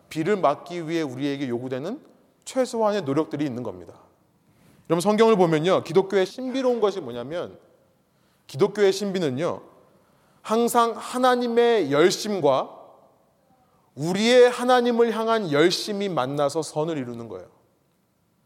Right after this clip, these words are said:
이게 정말 신비합니다. 하나님의 우리를 향하신 열심과 우리의 하나님을 향한 열심이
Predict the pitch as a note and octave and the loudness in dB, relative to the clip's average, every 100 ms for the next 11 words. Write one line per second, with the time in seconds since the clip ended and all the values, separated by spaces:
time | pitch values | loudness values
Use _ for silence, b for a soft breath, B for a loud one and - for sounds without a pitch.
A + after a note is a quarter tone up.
0 | _ _ _ _ _ _ _ _ _ _ | _ _ _ _ _ _ _ _ _ _
1 | _ _ _ _ - D#3 D#3 D3+ G3 F#3+ | _ _ _ _ -10 -6 -6 -6 -6 -4
2 | D#3+ A#2 F2 - _ _ _ _ _ _ | -6 -8 -14 -20 _ _ _ _ _ _
3 | _ _ b b b b - A#3+ B3+ B3 | _ _ b b b b -2 4 6 6
4 | A#3+ A#3 E3 G#3 A#3+ A3+ G#3+ A3 A3 F3 | 6 4 4 2 2 2 0 -2 -2 2
5 | C#3 G3+ G3+ E3+ E3 F3 F2+ - b b | 4 4 2 0 2 2 0 -12 b b
6 | b b b C3 D#3+ G3+ A3+ B3 A3+ B3 | b b b -6 -2 0 4 4 4 2
7 | B3+ B3 B3 A3+ A3+ A3+ E3+ F3 - G3+ | 2 4 2 0 -2 0 4 2 2 -6
8 | A3 G3 | -4 -4